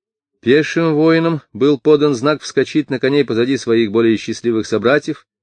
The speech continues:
чтобы вовремя помешать переправе. Поняв, что план его раскрыт, и не желая утомлять лошадей отчаянной скачкой, после которой они были бы уже бесполезны в бою,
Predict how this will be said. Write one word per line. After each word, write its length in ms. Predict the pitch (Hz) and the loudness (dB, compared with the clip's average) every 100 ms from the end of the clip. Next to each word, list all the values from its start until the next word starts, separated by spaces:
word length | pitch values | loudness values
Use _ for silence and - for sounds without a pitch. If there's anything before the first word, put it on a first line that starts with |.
| _ _ _ _ | _ _ _ _
чтобы 300 | - 101 98 | -10 -2 2
вовремя 600 | 107 135 135 135 139 123 | 4 4 4 2 0 -2
помешать 540 | 120 113 - 113 101 - | -6 -6 -2 -2 -2 -4
переправе. 480 | 101 - 95 87 - _ _ _ _ _ _ _ _ _ _ _ _ _ 113 | -10 -6 -6 -6 -10 _ _ _ _ _ _ _ _ _ _ _ _ _ 0
Поняв, 400 | 131 175 214 190 | 2 4 2 0
что 200 | - 196 | 0 2
план 260 | 190 202 | 2 2
его 160 | 190 190 | 2 2
раскрыт, 600 | 185 - 123 123 95 _ _ _ _ _ _ _ - | 0 -4 -6 -6 -6 _ _ _ _ _ _ _ -2
и 100 | 113 | 0
не 80 | 127 | 2
желая 340 | 143 170 190 | 4 4 4
утомлять 460 | 185 180 175 190 180 | 4 2 2 2 0
лошадей 400 | 175 165 185 180 | -2 2 4 4
отчаянной 460 | - 180 180 180 | 2 0 0 -4
скачкой, 640 | - - 131 117 - 117 - _ _ _ _ _ _ | -6 -2 -2 -2 -8 -14 -14 _ _ _ _ _ _
после 320 | 110 107 113 | -2 -2 0
которой 340 | 110 113 113 113 | -2 0 2 2
они 160 | 117 | 2
были 160 | 113 117 | 2 2
бы 120 | 113 | 2
уже 160 | 110 113 | 2 2
бесполезны 640 | 107 - 110 151 151 170 | 0 0 2 2 0 -6
в 40 | 147 | -2
бою, 300 | 165 175 | 0 0